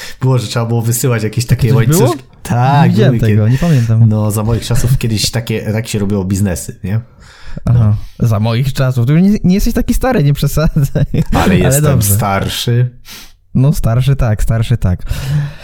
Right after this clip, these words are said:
Speaker 1: No.
Speaker 2: No to skoro jesteś starszy, to powiedz mi, czy, e,
Speaker 1: Staruszku.
Speaker 2: dobrze grasz w karty?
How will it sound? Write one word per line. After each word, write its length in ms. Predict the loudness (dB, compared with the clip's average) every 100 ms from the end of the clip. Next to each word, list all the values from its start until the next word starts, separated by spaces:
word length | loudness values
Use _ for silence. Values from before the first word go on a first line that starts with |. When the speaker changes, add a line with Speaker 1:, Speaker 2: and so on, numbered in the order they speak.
| -6
Speaker 1:
No. 160 | 0
Speaker 2:
No 100 | 0
to 100 | 0
skoro 220 | 0 2 2
jesteś 220 | 2 0
starszy, 360 | 0 0 0
to 120 | -2 0
powiedz 340 | 0 0 0
mi, 260 | 2 2 2 0
czy, 380 | -2 0 2 2 2 2
e, 120 | 2
Speaker 1:
Staruszku. 400 | 2 2 2 2 2
Speaker 2:
dobrze 140 | 2
grasz 200 | 2 0
w 80 | 0
karty? 400 | -2 -2 -2